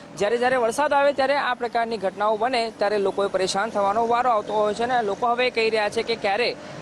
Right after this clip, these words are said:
આ વરસાદ પડે અને ભૂવા પડવાની અથવા તો ખાડા પડવાની સમસ્યા બંધ થાય. મારી સાથે એના સ્થાનિક છે, એમની સાથે વાત કરીએ.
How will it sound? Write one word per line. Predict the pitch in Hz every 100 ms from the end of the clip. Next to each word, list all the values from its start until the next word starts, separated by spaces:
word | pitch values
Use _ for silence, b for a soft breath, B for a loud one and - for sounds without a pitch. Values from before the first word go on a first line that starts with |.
| -
આ | 180
વરસાદ | 170 180 240 240
પડે | 233 247
અને | 240 233 240
ભૂવા | 165 196 214
પડવાની | 214 214 220
અથવા | 208 185
તો | 202 214 -
ખાડા | 214 269
પડવાની | 254 220 220 220
સમસ્યા | 202 180 190 233
બંધ | 175 175
થાય. | 165 170 180
મારી | 175 180
સાથે | 196 208
એના | 208 208
સ્થાનિક | 180 180 202
છે, | 190
એમની | 185
સાથે | 185 175 180
વાત | 170 165
કરીએ. | 165 190